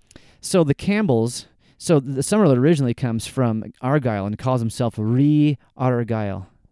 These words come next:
which the king of, the king of Argyle.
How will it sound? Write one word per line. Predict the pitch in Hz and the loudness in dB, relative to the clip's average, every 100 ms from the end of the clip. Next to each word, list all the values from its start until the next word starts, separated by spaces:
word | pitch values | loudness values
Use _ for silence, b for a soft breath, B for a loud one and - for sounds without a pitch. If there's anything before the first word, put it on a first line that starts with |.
| _ _ _ - | _ _ _ -4
which | 123 - - - _ _ _ _ _ _ _ _ _ | -4 -4 -14 -20 _ _ _ _ _ _ _ _ _
the | - | -8
king | - 135 127 | -4 -2 -2
of, | 104 - 113 | -4 -8 -10
the | 117 | -6
king | 135 113 | -4 -4
of | |
Argyle. | 95 113 113 92 69 | -2 -2 -2 -6 -10